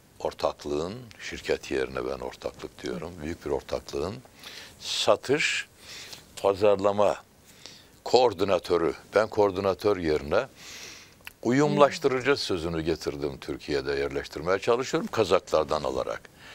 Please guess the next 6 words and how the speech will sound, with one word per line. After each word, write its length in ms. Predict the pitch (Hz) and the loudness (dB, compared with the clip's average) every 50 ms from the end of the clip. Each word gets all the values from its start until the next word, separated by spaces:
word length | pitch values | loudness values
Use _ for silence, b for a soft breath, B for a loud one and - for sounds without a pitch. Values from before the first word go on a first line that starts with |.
| B B - - - | B B -20 -10 -4
Bunları 340 | 101 127 151 170 175 151 113 | -4 2 2 2 2 2 0
niye 180 | 82 90 117 | 0 2 4
yapıyor? 500 | 143 135 117 - - 95 95 104 98 95 | 4 4 2 0 -4 -2 -2 -2 -2 -2
Bir, 220 | 120 120 - - - B B B B B B B B | -2 -2 -2 -2 -8 B B B B B B B B
Atatürk 680 | 90 87 - 98 87 - - 139 156 - - - - - | -6 0 0 0 0 2 0 -2 -2 -2 -6 -10 -2 2
devriminin, 720 | 85 90 95 98 95 95 92 92 92 90 98 123 143 147 | 2 2 4 2 0 0 0 -2 -2 -2 -2 -4 -4 -6